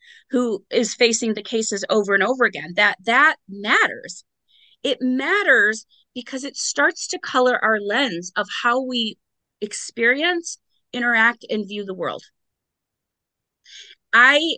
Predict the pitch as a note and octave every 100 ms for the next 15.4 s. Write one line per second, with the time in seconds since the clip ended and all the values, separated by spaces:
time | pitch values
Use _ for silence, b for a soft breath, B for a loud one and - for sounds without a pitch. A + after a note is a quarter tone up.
0 | - A#3 A#3+ A3+ D#4 C#4 - - A3+ G3+
1 | - _ _ _ - G#4+ B3+ G#3 G3 G#3
2 | G#3 - G#3+ - A#3+ A3 - C4 B3 F#3+
3 | F#3 A3 A3 B3+ A#3 - - C4 - A#3+
4 | A#3+ B3+ E4 E4+ D#4 C4+ B3 A3+ - A#3+
5 | A#3+ G#3 F#3 F#3 _ _ _ _ _ _
6 | _ _ - A#3+ - C#4 C#4 C#4 A3+ -
7 | B3 C#4+ E4 D#3+ - - _ - A3+ -
8 | - - A#3 B3 B3 B3+ - A3+ G3+ G#3
9 | A#3 D4 A3+ - G#3+ A3 G#3+ - G#3 G3+
10 | _ C4 C4 F#3+ - F#3+ F#3 - C4 B3+
11 | F3+ D#3+ - G3+ F#3+ F#3 - _ _ _
12 | - A3 - A#3 C#4 - D4 C4 A#3+ A3
13 | G#3 G3+ _ _ G3 F3+ C4 E4+ - F3
14 | B2+ - - F#3+ B3 - B3 A3+ A3+ C#4
15 | B3+ G#3 B3 G3